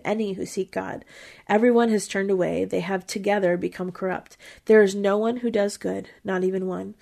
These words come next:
Will the evildoers never learn? Those who devour my people as men eat bread and who do not call on God? There they were, overwhelmed with dread, where there was nothing to dread. God scattered the bones of those who attacked you. You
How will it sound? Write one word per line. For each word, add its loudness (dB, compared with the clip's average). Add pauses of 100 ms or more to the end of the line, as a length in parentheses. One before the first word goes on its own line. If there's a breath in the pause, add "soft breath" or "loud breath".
(400 loud breath)
Will 6
the 6
evildoers 6
never 0
learn? -4
Those 4
who -8
devour 2
my -2
people -2
as 0
men 0
eat -4
bread 0
and -6
who 0
do -2
not -4
call -2
on -4
God? -4 (720 loud breath)
There 10
they 10
were, 4 (120)
overwhelmed 2
with 0
dread, -2 (260 loud breath)
where 4
there 4
was 0
nothing -4
to -10
dread. -4 (300 soft breath)
God 2
scattered -2
the -2
bones 0
of -4
those 2
who 0
attacked -6
you. -4 (340 loud breath)
You -2